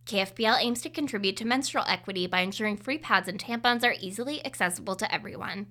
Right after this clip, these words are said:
In their release, they also let people know that these products will be readily available in both the women's and men's washrooms,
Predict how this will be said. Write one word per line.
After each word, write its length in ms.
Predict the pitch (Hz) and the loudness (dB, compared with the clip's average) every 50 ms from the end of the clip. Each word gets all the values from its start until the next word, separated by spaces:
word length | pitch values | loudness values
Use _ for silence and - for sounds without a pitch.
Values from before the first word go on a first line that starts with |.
| - _ _ _ - | -14 _ _ _ 0
In 140 | 202 202 208 | 0 2 4
their 160 | 196 190 180 | 4 4 4
release, 340 | 185 185 202 240 262 269 262 | 4 2 2 2 0 0 0
they 160 | - 262 240 | 2 2 2
also 240 | - 269 285 - 339 | 2 2 0 2 2
let 180 | 302 240 220 | 2 2 2
people 260 | - 226 208 190 190 190 | 0 -4 -4 -4 -2 0
know 160 | 208 226 233 | 0 2 2
that 160 | 220 202 202 | 2 0 0
these 160 | 247 277 294 | -2 -6 -6
products 420 | - - 202 190 190 202 202 - - | -2 2 2 4 4 2 0 -2 -2
will 120 | 196 202 | -2 -2
be 120 | 233 262 | -2 0
readily 400 | 254 220 175 170 170 170 175 175 | 2 2 2 2 2 -2 -2 -2
available 380 | 175 - - 214 220 220 233 226 | 0 2 2 2 2 2 2 0
in 160 | - - 208 | 0 0 0
both 180 | 202 247 285 - | 0 0 -2 -2
the 80 | 302 | -2
women's 340 | 254 220 190 190 190 190 190 208 | 0 0 0 0 0 -4 -4 -4
and 260 | - 180 180 185 180 | -4 -4 -4 -2 -2
men's 200 | 165 170 180 - | -4 -4 -6 -4
washrooms, 720 | 175 156 160 170 - 165 156 151 131 160 180 - - - | -4 -4 -4 -2 -4 -4 -4 -4 -6 -6 -10 -12 -12 -14